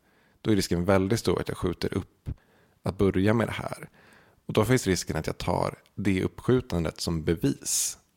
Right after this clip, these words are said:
på att jag faktiskt inte klarar det. Kolla, jag lyckas inte ens börja. Då har man liksom automatiskt misslyckats. Så där tänker jag verkligen att man bör fundera på hur man kan göra sitt mål realistiskt.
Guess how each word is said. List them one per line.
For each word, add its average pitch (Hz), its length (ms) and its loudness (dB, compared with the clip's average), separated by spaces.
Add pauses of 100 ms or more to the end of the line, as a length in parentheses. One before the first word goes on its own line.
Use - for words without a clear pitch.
(160)
på 85 100 0
att 80 80 -2
jag 80 80 -6
faktiskt - 260 -6
inte 80 140 -6
klarar - 360 -2
det. - 180 -12 (200)
Kolla, 98 220 2
jag 90 60 4
lyckas 92 200 -2
inte 82 160 -6
ens 85 160 -8
börja. 87 420 -2 (340)
Då 101 80 -4
har 98 60 2
man 98 80 2
liksom 90 180 -2
automatiskt - 1080 -2 (160)
misslyckats. - 1000 -2 (1300)
Så - 180 -6
där 123 140 6
tänker 107 260 4
jag 92 60 6
verkligen 92 340 4
att 90 60 -2
man 87 160 2
bör 85 140 2
fundera 90 560 0
på - 120 -8
hur 95 200 2
man 85 200 0
kan 85 80 -4
göra 90 160 -4
sitt - 160 -8
mål 92 320 -2
realistiskt. - 960 -6